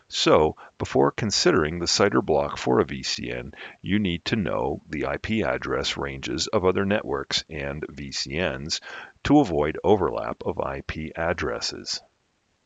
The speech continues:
Within the V C N, subnets are used to implement connections to and from instances in the Oracle Cloud infrastructure and elsewhere. The first consideration when planning or creating subnets is the cider block for the range of I P addresses.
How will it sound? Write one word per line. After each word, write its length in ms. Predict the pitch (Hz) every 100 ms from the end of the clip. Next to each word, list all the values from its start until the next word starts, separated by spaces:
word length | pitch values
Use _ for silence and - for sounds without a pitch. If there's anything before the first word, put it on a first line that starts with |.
| _
Within 300 | 85 110 151
the 80 | 151
V 180 | 127 123
C 260 | - 110
N, 260 | 113 82 76 -
subnets 560 | - 131 110 78 -
are 60 | 92
used 360 | 78 73 - -
to 120 | 104
implement 440 | 95 107 98 98
connections 720 | - 123 76 - - 82 -
to 260 | - - 82
and 140 | 90
from 260 | - 82 78
instances 800 | 104 - - 73 - 65 55 -
in 160 | 69 76
the 100 | 76
Oracle 340 | 69 69 -
Cloud 300 | - 65 71
infrastructure 720 | 98 - - - - - 92
and 260 | - 131 127
elsewhere. 540 | 120 120 - 69 62 - _ _ - - - _
The 80 | -
first 300 | - 135 -
consideration 880 | - 85 - 98 82 80 123 - 76
when 160 | 76 73
planning 440 | - 98 107 110
or 120 | 90
creating 460 | - 98 98 123 78
subnets 540 | - - 64 64 -
is 200 | 135 123
the 80 | 151
cider 400 | - 170 147 101
block 420 | - 53 55 - -
for 180 | - 90
the 120 | 98
range 260 | 73 71 76
of 100 | 65
I 140 | 55
P 220 | - 58
addresses. 720 | 64 101 78 57 - 50 -